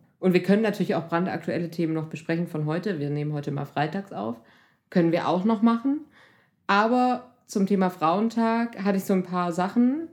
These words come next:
Hast du da auch ein paar Sachen? Weil ich hab's auf die Liste geschrieben, weil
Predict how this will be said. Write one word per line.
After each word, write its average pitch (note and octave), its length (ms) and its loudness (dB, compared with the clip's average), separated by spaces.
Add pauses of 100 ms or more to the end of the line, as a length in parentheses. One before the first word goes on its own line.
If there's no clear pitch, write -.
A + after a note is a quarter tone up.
(120)
Hast G#3 240 -2
du G3 40 0
da F#3+ 140 2
auch A#3 140 -4
ein B3 80 2
paar A#3 180 -2
Sachen? A#3 340 -6
Weil F3 120 -4
ich F3+ 80 -8
hab's F#3 160 -6
auf F3+ 100 -10
die E3 80 -6
Liste F#3+ 220 -2
geschrieben, G3+ 340 -4
weil D#3+ 300 -2